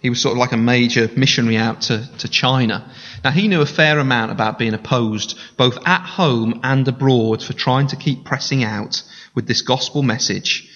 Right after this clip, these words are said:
of Jesus Christ. He would often come back from China, quite often, uh, go, go on tours around the U K, preaching and teaching about the need to see millions of people reach with the gospel.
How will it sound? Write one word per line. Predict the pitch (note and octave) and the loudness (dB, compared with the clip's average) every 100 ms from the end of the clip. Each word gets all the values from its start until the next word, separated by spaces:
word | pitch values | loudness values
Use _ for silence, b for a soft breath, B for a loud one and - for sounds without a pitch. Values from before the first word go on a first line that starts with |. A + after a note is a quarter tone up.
| B - | B -10
of | A2+ | -4
Jesus | A#2 G#2+ G2+ - | -2 -2 -4 -2
Christ. | C3+ C3 G#2+ - - - B B | 0 0 -2 -6 -10 -14 B B
He | C3+ | 2
would | C#3+ | 4
often | D#3+ D#3+ C#3+ | 4 0 0
come | F3 F#3 | 2 4
back | F3+ - | 2 0
from | E3+ | -6
China, | D#3+ - E3+ C3+ A2+ A#2+ B B B | -4 2 2 2 0 -2 B B B
quite | E3 | 0
often, | E3 E3 C#3+ C3+ | 0 0 -2 2
uh, | C3+ B2 A#2+ | 0 0 -2
go, | C#3+ C3 | -2 0
go | C#3+ C3 | 0 2
on | A#2+ | 0
tours | - D3 D#3 C#3+ | 0 2 2 2
around | B2+ A#2+ | 0 2
the | A2+ | 2
U | C3+ D#3 | 2 0
K, | - A2 | -2 -4
preaching | A2 D3+ E3+ E3+ | 0 -2 0 0
and | E3 | 0
teaching | - A#2 A2 G#2+ G#2+ B2 B B | 0 -2 -2 -6 -8 -14 B B
about | - A#2 A2 | -4 -2 0
the | |
need | A#2 C3 C3+ C3 | 2 2 2 0
to | - | -4
see | - - A#2 A2 - - | 0 2 0 -2 -10 -2
millions | A#2+ C3+ C#3+ C#3 | 2 4 4 2
of | C3+ | -2
people | B2 A2 A#2+ | -2 -2 -2
reach | A#2 A2 | -4 -4
with | - | -8
the | - | -4
gospel. | D3 F3 - C#3+ - - | -2 -2 -4 -10 -14 -20